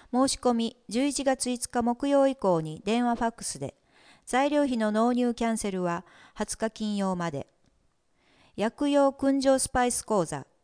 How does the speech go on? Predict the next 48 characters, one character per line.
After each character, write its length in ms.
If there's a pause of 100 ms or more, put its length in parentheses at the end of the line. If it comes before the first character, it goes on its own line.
(380)
ウ 100
ィ 60
ズ 100
コ 140
ロ 140
ナ 160
を 80
生 120
き 100
抜 120
く 280 (100)
ア 140
ー 80
ユ 80
ル 100
ベ 200
ー 40
ダ 160
ー 20
の 140
知 220
恵。 160 (580)
十 160
一 180
月 240
二 160
十 180
七 240
日 220
金 340
曜、 300 (480)
十 220
時 100
か 140
ら 80
正 260
午。 220 (680)
定 220
員 220
十 200
五 140
人。 240 (960)
材 200
料 120
費 180
八 240
百 240
円。 240